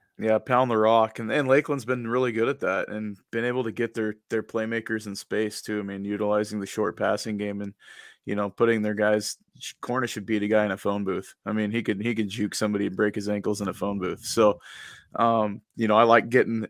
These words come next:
getting their guys in space. It's gonna be an interesting matchup with, with Coeur d'Alene's front seven, that defensive front,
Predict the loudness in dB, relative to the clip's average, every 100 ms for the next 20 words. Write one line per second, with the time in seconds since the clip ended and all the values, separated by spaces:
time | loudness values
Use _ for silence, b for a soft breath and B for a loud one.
0 | -2 0 2 2 4 2 2 -4 0 0
1 | 0 -4 -2 0 0 -2 -2 -4 -2 -2
2 | 0 0 2 0 2 -2 -2 _ b b
3 | b -6 -4 2 4 4 2 0 -4 -8
4 | -2 -2 2 4 4 2 -2 2 2 2
5 | -4 -2 -4 -4 -4 0 0